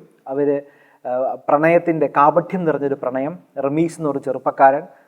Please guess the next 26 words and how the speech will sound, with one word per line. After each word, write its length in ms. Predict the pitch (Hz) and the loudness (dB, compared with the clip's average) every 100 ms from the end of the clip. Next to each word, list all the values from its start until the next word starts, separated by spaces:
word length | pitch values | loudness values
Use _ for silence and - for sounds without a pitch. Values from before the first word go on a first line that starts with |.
| - | -6
ആ 40 | 131 | -2
ഒരു 140 | 147 147 | -2 0
ചെറുപ്പക്കാരൻ 440 | 147 147 151 156 | 0 2 4 4
മാത്രമല്ല, 600 | 156 139 143 151 135 139 | 4 0 0 -2 0 -2
ഒരു 160 | 147 151 | 2 0
കുടുംബം, 500 | 143 147 160 156 170 | 0 -4 -2 -2 -2
ഒരു 160 | 165 143 | -2 -4
സംവിധാനം, 640 | 147 143 165 165 156 160 156 | -4 -2 0 2 2 2 -2
ഒരു 140 | 151 156 | -2 -2
സിസ്റ്റം, 420 | 160 147 - 180 - - _ _ - | -6 -6 0 0 -2 -20 _ _ 4
വളരെ 200 | 160 208 | 6 8
ഓർഗനൈസ്ഡ് 580 | 185 190 202 214 214 208 | 8 6 4 4 4 4
ആയിട്ട് 180 | 165 | 4
നടത്തിയ 360 | 165 147 - 151 | 2 -2 0 -2
ഒരു 200 | 151 156 | 0 -4
ക്രൈമാണിത്. 880 | 151 - 151 165 170 139 135 135 170 - _ - | -6 -8 -4 -2 0 -2 -2 -4 -6 -10 _ -10
ഒരു 120 | 135 151 | -4 0
ഓർഗനൈസ്ഡ് 560 | 147 170 196 208 196 175 | 2 4 4 2 2 2
ആയിട്ടുള്ള 260 | 143 151 | 4 0
കൊലപാതകമാണിത്. 1000 | 147 156 165 175 185 175 156 131 127 127 | 0 2 4 8 8 6 2 0 -2 -8
ഇതൊരു 300 | 180 151 156 | -10 -2 4
ആത്മഹത്യയാണെന്ന് 720 | 143 151 170 165 165 151 147 | 6 4 0 -4 -4 -4 -4
നമുക്ക് 200 | 139 139 | -6 -2
പറയാൻ 340 | 135 139 147 143 | -2 0 -2 -2
പോലും 300 | 135 131 131 | -6 -6 -8
സാധിക്കുകയില്ല. 760 | 127 123 117 117 104 92 78 | -10 -10 -10 -14 -14 -16 -18